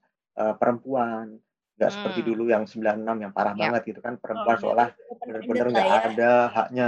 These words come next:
Speaker 1: gitu.
Speaker 2: Hmm.
Speaker 1: Nah, mereka menyatakan secara politik kemarin bahwa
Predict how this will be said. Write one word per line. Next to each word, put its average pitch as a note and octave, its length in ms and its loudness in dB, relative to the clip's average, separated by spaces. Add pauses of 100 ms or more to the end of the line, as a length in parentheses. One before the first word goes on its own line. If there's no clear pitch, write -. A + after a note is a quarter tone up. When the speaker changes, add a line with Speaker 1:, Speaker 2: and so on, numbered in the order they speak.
Speaker 1:
gitu. G2+ 240 -12 (460)
Speaker 2:
Hmm. F3 320 -12 (100)
Speaker 1:
Nah, A#2 140 0
mereka C#3 260 4
menyatakan D#3+ 640 0 (400)
secara G#2+ 400 2
politik G#2+ 480 0
kemarin A2+ 560 -2
bahwa A2+ 400 0